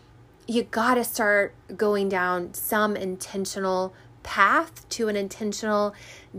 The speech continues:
destination. And what you might find along the way is that you realize, "Oh no, you know, this is definitely not where I wanna go." But that's amazing, right? You didn't pick the wrong path.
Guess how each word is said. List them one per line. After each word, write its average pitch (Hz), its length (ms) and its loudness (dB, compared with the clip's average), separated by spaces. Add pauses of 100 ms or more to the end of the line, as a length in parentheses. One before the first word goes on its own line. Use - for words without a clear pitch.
destination. 180 960 -4 (340)
And 220 180 0
what 269 180 6
you 302 100 2
might 240 280 4
find 220 760 2 (200)
along 214 340 6
the 190 100 4
way 208 520 4
is 196 200 -2
that 190 240 0
you 214 160 -2
realize, 190 500 4 (100)
"Oh 226 200 6
no, 165 340 2 (540)
you 196 100 -2
know, 180 180 2
this 208 460 2
is 190 320 4 (260)
definitely 185 920 0 (360)
not 180 240 4
where 180 100 4
I 180 60 4
wanna 180 180 0
go." 180 360 6 (600)
But 294 100 6
that's 320 240 6
amazing, 285 800 2
right? 262 320 4 (100)
You 262 140 2
didn't 294 240 2
pick 247 260 -2
the 226 140 2
wrong 196 260 4
path. 226 640 4